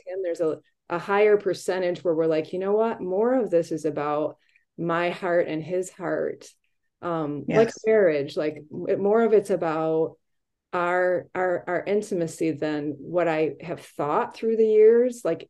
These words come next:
Speaker 1: it, this is, this is good. It's not just okay for me to deepen, but
Speaker 2: Mm-hmm.
Speaker 1: actually it's good. Like, he
Speaker 2: Mm-hmm.
Speaker 1: desires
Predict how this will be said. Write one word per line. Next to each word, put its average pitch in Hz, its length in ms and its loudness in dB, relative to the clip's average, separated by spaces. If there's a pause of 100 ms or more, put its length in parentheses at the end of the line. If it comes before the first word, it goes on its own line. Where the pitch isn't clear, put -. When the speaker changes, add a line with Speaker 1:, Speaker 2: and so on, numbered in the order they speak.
Speaker 1:
it, 185 200 -4
this 208 180 2
is, 214 160 -2
this 220 220 4
is 196 160 2
good. 196 400 4
It's 143 140 -6
not 165 200 -4
just 220 240 -4
okay 175 720 2
for 240 160 -2
me 220 200 2
to 214 160 0
deepen, 208 380 4
but - 120 -4
Speaker 2:
Mm-hmm. 190 100 2 (140)
Speaker 1:
actually 202 260 0
it's 165 240 -4 (120)
good. 139 460 -4
Like, 151 300 -8 (240)
he 185 80 0
Speaker 2:
Mm-hmm. 190 480 4
Speaker 1:
desires 156 420 -6